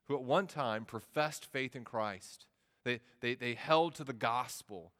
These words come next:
and now they, they no longer do, either through their words or their actions. It's, it's clear that there's, there's a time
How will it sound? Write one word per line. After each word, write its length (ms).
and 220
now 560
they, 160
they 160
no 140
longer 360
do, 260
either 280
through 180
their 160
words 520
or 60
their 140
actions. 560
It's, 140
it's 120
clear 480
that 140
there's, 160
there's 140
a 60
time 640